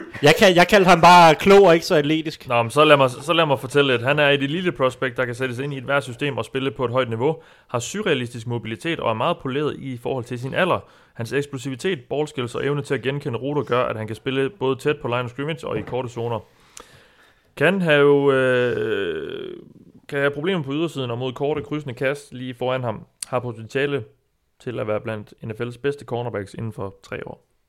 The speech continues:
Speaker 1: Ja, det
Speaker 2: Det
Speaker 1: ville
Speaker 2: lyder
Speaker 1: være,
Speaker 2: meget godt.
Speaker 1: det ville være meget ukarakteristisk for Steelers, så
Speaker 2: Ja.
Speaker 1: lad os tage ham.
Speaker 2: Men håbet, håbet er der jo.
Speaker 1: Ja, vi krydser fingre.
Speaker 2: Og lad os lige opsummere de sidste fem valg. Med det sekstende valg tog Carolina Panthers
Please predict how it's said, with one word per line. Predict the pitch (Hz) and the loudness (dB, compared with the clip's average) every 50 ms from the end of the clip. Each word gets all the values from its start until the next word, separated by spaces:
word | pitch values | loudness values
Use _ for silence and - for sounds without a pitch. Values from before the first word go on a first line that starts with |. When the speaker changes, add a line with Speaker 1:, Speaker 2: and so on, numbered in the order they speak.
| _ _ _ _ _ - - - _ _ _ _ _ _ _ _ _ _ _ _ | _ _ _ _ _ -20 -20 -20 _ _ _ _ _ _ _ _ _ _ _ _
Speaker 1:
Ja, | 120 | -14
det | 117 117 - | -12 -12 -14
Speaker 2:
Det | 131 - - | -18 -4 0
Speaker 1:
ville | 139 156 190 | 6 8 8
Speaker 2:
lyder | - 147 | 8 10
Speaker 1:
være, | 135 135 | 8 8
Speaker 2:
meget | - - | 6 6
godt. | - 131 127 | 4 2 2
Speaker 1:
det | 151 | 2
ville | 170 196 156 | 2 2 2
være | 147 131 120 | 2 2 2
meget | 123 135 139 131 | 2 2 2 2
ukarakteristisk | 120 - 143 120 - - 117 113 113 - - - | 0 -2 -4 -4 -4 -4 -6 -6 -6 -8 -14 -18
for | - | -18
Steelers, | - - 120 113 113 117 117 - - - - | -10 -6 -4 -4 -4 -4 -6 -8 -12 -18 -10
så | - 123 | -4 0
Speaker 2:
Ja. | 113 139 127 101 - - - - - - - - - - - | 2 2 2 0 -4 -12 -18 -20 -20 -20 -20 -20 -20 -8 0
Speaker 1:
lad | 131 127 | 2 2
os | 127 - | 4 6
tage | - 185 175 | 4 4 6
ham. | 156 135 139 131 - - _ _ | 6 2 0 -2 -8 -16 _ _
Speaker 2:
Men | - 120 120 | -6 -2 2
håbet, | 127 160 190 147 139 120 110 107 104 104 104 117 | 4 4 4 4 4 4 4 4 4 2 0 0
håbet | 139 175 156 139 117 | -2 -2 0 2 2
er | 120 135 | 2 2
der | 135 | 2
jo. | 117 104 101 98 - - 135 | 0 -2 -2 -6 -10 -4 0
Speaker 1:
Ja, | 131 175 175 - | 0 0 0 -2
vi | - 139 135 156 175 165 147 139 135 123 117 | -8 -8 -4 -2 -2 0 0 0 0 0 -2
krydser | 135 120 117 117 | -4 -4 -6 -6
fingre. | 123 110 113 120 - - - _ _ | -8 -10 -10 -10 -12 -16 -20 _ _
Speaker 2:
Og | - - 147 | -4 0 2
lad | 170 175 | 4 4
os | 165 - | 2 2
lige | 151 147 143 | 0 2 2
opsummere | 147 147 - 135 123 120 117 | 2 2 0 -2 -4 -4 -4
de | 117 | -4
sidste | 113 139 131 139 - | -6 -10 -10 -10 -4
fem | - 143 139 123 | -4 -4 -2 0
valg. | 113 110 - - - - - - - _ | -2 -2 -2 -4 -10 -18 -20 -20 -20 _
Med | 127 135 143 | -8 -8 -8
det | 135 | -2
sekstende | 135 151 156 156 156 147 | 0 0 0 2 0 -2
valg | 127 135 135 | -2 -2 -2
tog | 117 - 147 143 - - - - - - 123 - | -2 -4 -4 -4 -4 -6 -12 -18 -20 -20 -12 -8
Carolina | 123 113 117 120 120 117 | -6 -4 -4 -4 -4 -4
Panthers | 123 120 123 123 120 120 98 - - - - - | -6 -6 -8 -6 -8 -8 -10 -10 -14 -18 -18 -20